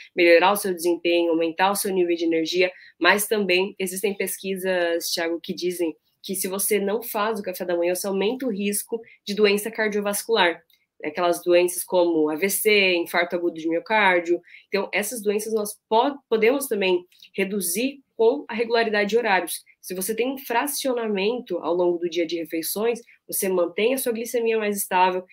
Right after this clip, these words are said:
evita aqueles picos de, de energia que caem muito rápido e também consegue prevenir uma série de doenças aí.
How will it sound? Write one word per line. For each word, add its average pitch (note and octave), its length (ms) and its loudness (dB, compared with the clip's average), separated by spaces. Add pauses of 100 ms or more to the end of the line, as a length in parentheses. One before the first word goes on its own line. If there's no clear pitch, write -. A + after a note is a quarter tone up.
(140)
evita F3+ 340 0
aqueles A#3+ 340 -4
picos A#3 600 -4
de, F#3 300 -4
de F#3 100 0
energia F#3+ 380 2
que G3 120 -6
caem F3+ 300 4
muito F3 240 0
rápido G3 480 -2 (300)
e G#3 40 -14
também G#3 300 0
consegue G3+ 380 -4
prevenir F#3+ 320 0
uma F#3+ 160 -4
série F#3+ 260 -4
de G3 100 -6
doenças E3+ 540 0
aí. E3+ 300 0